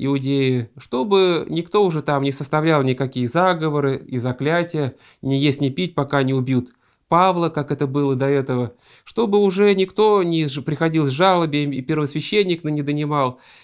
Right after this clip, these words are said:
есть, э, Павел, он как, э, такая заноза, поэтому он же сказал, что вот я стою перед судом кесаря и требую суда кесаря. И, э,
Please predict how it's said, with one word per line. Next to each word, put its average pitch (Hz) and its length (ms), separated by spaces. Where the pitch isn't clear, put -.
есть, - 220
э, 131 220
Павел, 233 480
он 214 340
как, 185 400
э, 135 180
такая 139 280
заноза, 139 640
поэтому 147 560
он 185 200
же 160 80
сказал, 202 360
что 160 200
вот 120 240
я 127 260
стою 143 320
перед 123 220
судом 123 420
кесаря 202 400
и - 20
требую 180 340
суда 160 260
кесаря. 123 460
И, 113 220
э, 113 640